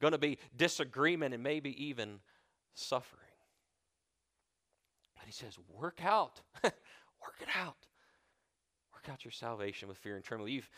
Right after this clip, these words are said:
heard me t-, maybe talk a little bit about some of my journey, and I had a pretty, uh,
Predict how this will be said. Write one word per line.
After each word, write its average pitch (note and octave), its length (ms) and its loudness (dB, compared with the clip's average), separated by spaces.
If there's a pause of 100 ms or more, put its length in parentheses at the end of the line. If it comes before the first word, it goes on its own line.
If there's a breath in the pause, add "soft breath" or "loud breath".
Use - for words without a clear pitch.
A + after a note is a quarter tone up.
heard D#3 160 2
me C#3 80 -4
t-, - 240 -12
maybe B2 260 0
talk B2+ 400 -2
a A#2+ 60 0
little C3+ 240 2
bit A2+ 160 2
about A2 220 2
some B2+ 180 -2
of A#2 80 -6
my A2+ 160 2
journey, A#2+ 460 -4
and G2 100 -6 (400 loud breath)
I E3 80 6
had C4+ 180 0
a - 60 0
pretty, D3 580 -2
uh, G#2 280 4